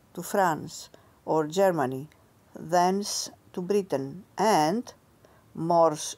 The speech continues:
supposed, to America. Also the famous line of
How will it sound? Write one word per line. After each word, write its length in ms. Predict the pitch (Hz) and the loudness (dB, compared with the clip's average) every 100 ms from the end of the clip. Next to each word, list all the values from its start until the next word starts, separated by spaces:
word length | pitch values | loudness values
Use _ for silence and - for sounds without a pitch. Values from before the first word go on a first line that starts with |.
| - | -14
supposed, 760 | - 160 151 160 160 180 196 - _ | -6 -4 0 2 2 0 -6 -12 _
to 80 | 202 | 0
America. 580 | 196 214 208 151 117 139 - - - _ - - - - - - | 0 2 0 0 -6 -8 -12 -20 -20 _ -20 -20 -20 -20 -20 0
Also 360 | 202 240 - 220 | 2 2 0 0
the 120 | 196 | 0
famous 500 | - 214 196 190 190 | 2 2 2 0 0
line 460 | 180 175 170 185 - | 2 4 4 0 2
of 340 | 180 175 | 0 0